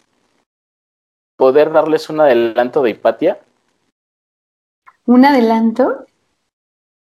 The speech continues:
Speaker 1: Ajá.
Speaker 2: Ah, no, claro, sí, por supuesto. Sí, sin duda, claro que sí.
Speaker 1: O sea, la rolita, o no sé si tengas por ahí un teaser o algo así.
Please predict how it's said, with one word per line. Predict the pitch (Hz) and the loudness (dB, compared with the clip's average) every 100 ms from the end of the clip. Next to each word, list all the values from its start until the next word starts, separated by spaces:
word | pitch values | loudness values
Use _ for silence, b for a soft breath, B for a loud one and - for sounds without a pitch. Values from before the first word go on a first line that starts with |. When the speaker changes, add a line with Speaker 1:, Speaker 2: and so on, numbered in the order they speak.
| _ _ | _ _
Speaker 1:
Ajá. | - 233 240 | -8 -2 -2
Speaker 2:
Ah, | 254 208 | -2 2
no, | 254 269 311 226 | 2 4 0 -2
claro, | 240 262 330 349 | 2 2 2 0
sí, | - 311 | 2 0
por | 330 302 | 2 -2
supuesto. | - 240 254 330 - 269 220 202 - | -2 -2 0 0 0 0 0 -2 -12
Sí, | - 285 | 0 0
sin | 339 269 240 | 2 2 4
duda, | 240 320 269 | 4 4 2
claro | 233 247 269 | 2 0 2
que | 247 | -2
sí. | 233 233 302 - - _ _ _ _ _ _ _ _ _ | -2 0 0 -2 -12 _ _ _ _ _ _ _ _ _
Speaker 1:
O | - | -12
sea, | - 113 110 | -6 0 2
la | 107 107 | 2 0
rolita, | 107 104 117 120 - 127 | -2 -2 -4 -6 -2 0
o | 110 | 0
no | 110 | -2
sé | - 113 110 | -2 -2 -2
si | - | -6
tengas | - 107 110 | -6 -2 0
por | - 107 104 | -2 0 2
ahí | 104 104 | 2 0
un | 104 98 | -4 -6
teaser | - 107 107 - 104 90 | -6 -4 -4 0 2 2
o | |
algo | 98 101 | 0 -2
así. | 110 - 127 208 | -4 -2 -2 -2